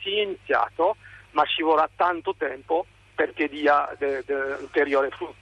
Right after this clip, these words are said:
Poi da un punto di vista internazionale si sa che Daesh ultimamente è stato contrastato violentemente sul terreno, quindi fra Siria e Iraq. È ovvio che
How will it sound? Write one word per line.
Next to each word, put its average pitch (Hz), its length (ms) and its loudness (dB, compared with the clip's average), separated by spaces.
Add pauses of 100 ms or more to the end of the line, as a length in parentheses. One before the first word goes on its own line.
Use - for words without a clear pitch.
(140)
Poi 233 100 0
da 254 60 6
un 262 100 4
punto 302 260 -2
di 247 140 -2
vista 208 480 -2
internazionale 202 680 0
si 190 200 -14
sa 302 200 4
che - 220 -2 (340)
Daesh 165 800 2
ultimamente 160 680 0 (240)
è - 160 -4
stato 160 300 2
contrastato 160 680 0
violentemente 147 640 -2
sul - 200 -8
terreno, 135 460 2
quindi 131 240 -6
fra 131 260 -4
Siria 151 360 2
e 135 60 4
Iraq. 131 280 2 (540)
È 160 140 2
ovvio 240 360 4
che 165 380 -2